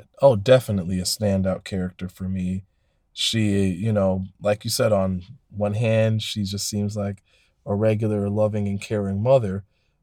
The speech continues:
But then when, you know, when these doppelgangers show up, then she's just, well,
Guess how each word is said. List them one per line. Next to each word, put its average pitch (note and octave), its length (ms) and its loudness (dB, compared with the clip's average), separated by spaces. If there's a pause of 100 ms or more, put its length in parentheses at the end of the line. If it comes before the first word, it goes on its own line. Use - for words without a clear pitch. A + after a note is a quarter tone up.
But A#2 340 2
then D#3 560 8 (500)
when, A2 800 0 (360)
you A2+ 120 0
know, G#2 160 4
when A2+ 240 2
these A2+ 240 2
doppelgangers G#2+ 840 2
show G2 320 -2
up, G2+ 240 -2 (720)
then A#2 320 0
she's A#2 360 0
just, B2 260 -4
well, E3+ 340 6